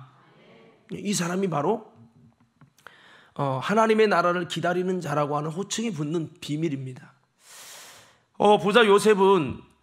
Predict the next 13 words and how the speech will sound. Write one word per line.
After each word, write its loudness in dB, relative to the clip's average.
은혜만 6
받고 -2
끝난 -2
게 -2
아니에요. -6
어떤 0
사람은 4
은혜만 4
받고 2
끝나, -8
눈물만 4
짜고 2
끝나. -8